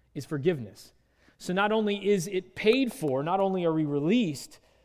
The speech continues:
but the penalty of it is also canceled. It is forgiven. And notice that it comes through grace that is lavished upon us. We have the promise of election.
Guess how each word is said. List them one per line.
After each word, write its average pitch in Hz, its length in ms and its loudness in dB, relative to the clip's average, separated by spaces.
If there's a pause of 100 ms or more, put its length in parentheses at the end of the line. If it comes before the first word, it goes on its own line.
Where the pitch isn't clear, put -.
(180)
but 151 100 -10
the - 80 -12
penalty 247 520 -4
of 170 140 0
it 160 80 -4
is 151 140 -6
also 160 260 -4
canceled. 135 540 -10
It 156 120 -6
is 143 260 -8 (200)
forgiven. 135 680 -6 (1040)
And 151 140 -8
notice 160 340 0
that 139 100 -2
it 131 100 -8
comes 147 360 -10
through 131 400 -8 (640)
grace 135 760 -6 (840)
that 127 100 -12
is 117 140 -10
lavished 131 760 -6
upon 104 540 -16 (500)
us. - 400 -20 (1800)
We 123 80 -12
have 120 80 -10
the 117 60 -14
promise 156 420 -12
of 151 80 -8
election. 156 400 -8